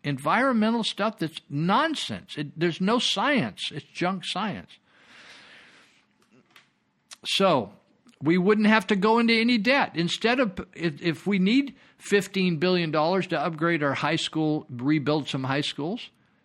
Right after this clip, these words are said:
then take fifteen million of that, of that, or billion of that, and, and not go into debt and pay twenty-seven billion for the payback. It's just crazy.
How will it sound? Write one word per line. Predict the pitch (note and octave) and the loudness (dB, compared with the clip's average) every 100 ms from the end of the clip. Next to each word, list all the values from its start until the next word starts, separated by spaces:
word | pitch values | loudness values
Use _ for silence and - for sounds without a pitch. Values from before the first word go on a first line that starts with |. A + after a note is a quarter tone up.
| _ _ _ _ - | _ _ _ _ -2
then | F3+ | 0
take | G3 F#3 A#3+ | 2 2 0
fifteen | - A3 A3 - G#3+ G#3+ | 0 0 0 0 0 2
million | G3+ G#3+ B3 A#3 | 2 2 0 0
of | F3+ | 0
that, | F3+ F#3 - | 0 -2 -4
of | D#3 | -2
that, | E3 F3 - | 2 0 0
or | D3+ | -4
billion | C#3+ B2 F#3 F#3+ F#3+ | -2 0 2 2 0
of | D#3 | 2
that, | E3+ A#3 - | 2 0 -4
and, | D3 C#3+ - - | -6 -6 -6 -6
and | D#3 D#3+ | -4 0
not | F#3 F3+ C#3+ | 0 -2 0
go | F#3+ | 0
into | G3+ G3 | 2 0
debt | F#3 A#3 A3+ | 0 -2 -2
and | C#3 | -2
pay | E3 F3+ | 0 -2
twenty-seven | - F#3 G3+ G3+ - C4 B3+ B2 | 0 -2 0 0 -2 -2 0 0
billion | B2 A#2+ B2 C3 | 0 -2 -2 -4
for | - | -4
the | E3 E3+ | -4 -2
payback. | G3+ C4+ E3 A2+ - - | -4 -4 -6 -8 -12 -10
It's | - F#3 | -4 -2
just | C4+ - - | -2 -4 -6
crazy. | - G#3+ C#4+ G#3+ - - | -6 0 2 0 -4 -18